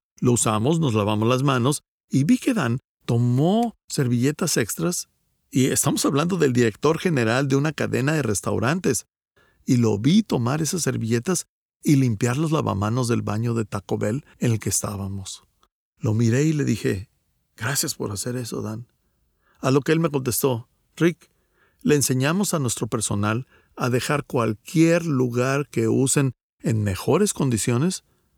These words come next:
de las que lo encontraron, sea su área de trabajo o no". Y solo pensé que nadie en ese Taco Bell y nadie en el corporativo de Taco Bell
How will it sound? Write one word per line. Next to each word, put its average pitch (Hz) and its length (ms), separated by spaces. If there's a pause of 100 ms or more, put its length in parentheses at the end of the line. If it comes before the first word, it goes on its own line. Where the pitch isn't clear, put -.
(380)
de 123 100
las 113 200
que 113 100
lo 101 100
encontraron, 98 680 (180)
sea 127 260
su 113 220
área 117 220
de 110 80
trabajo 120 600
o 117 140
no". 98 320 (540)
Y - 60
solo 302 260
pensé 165 440 (280)
que 135 140
nadie 170 600
en 143 160
ese 180 260
Taco 175 460
Bell 131 380 (240)
y 156 140
nadie 190 400
en 226 80
el 160 100
corporativo 131 760
de 117 60
Taco 127 320
Bell 110 260